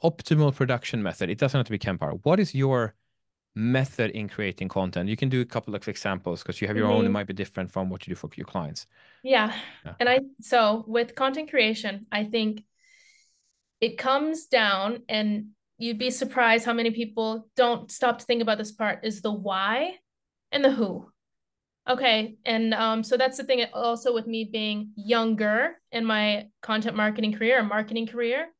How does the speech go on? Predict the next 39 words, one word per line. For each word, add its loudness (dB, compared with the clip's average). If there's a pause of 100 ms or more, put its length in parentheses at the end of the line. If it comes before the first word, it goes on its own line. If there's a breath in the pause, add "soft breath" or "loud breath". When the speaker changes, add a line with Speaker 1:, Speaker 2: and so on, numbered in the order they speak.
(540)
Speaker 2:
is 0
that 0
I 4
don't 2
just -2
wanna 0
make 2
content -4
so 2
we -4
can -4
check -4
off, -2
we 2
have 0
a -8
guide. -2 (240)
I 2
don't 2
wanna 2
Speaker 1:
Yeah. -4
Speaker 2:
check -14
off, -2
we -2
have 2
a -4
newsletter. -4
I -2
don't 4
wanna 4
check -2
off 4 (360 soft breath)
that 4
we 4
have 2
five 0
social -8
media -8
platforms. -8